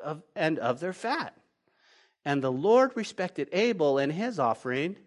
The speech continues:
but he did not respect Cain and his offering.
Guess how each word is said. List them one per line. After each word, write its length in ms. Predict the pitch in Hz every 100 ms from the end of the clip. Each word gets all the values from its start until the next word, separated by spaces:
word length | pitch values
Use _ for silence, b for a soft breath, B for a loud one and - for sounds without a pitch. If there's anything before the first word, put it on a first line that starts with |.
| _ _ _ _ _ _ _ -
but 160 | 123
he 260 | 120 156 151
did 280 | 110 165 202
not 220 | 185 143
respect 400 | 139 - 131 123
Cain 360 | - 175 156 127
and 140 | 131
his 280 | 147 165 135
offering. 500 | 113 107 107 101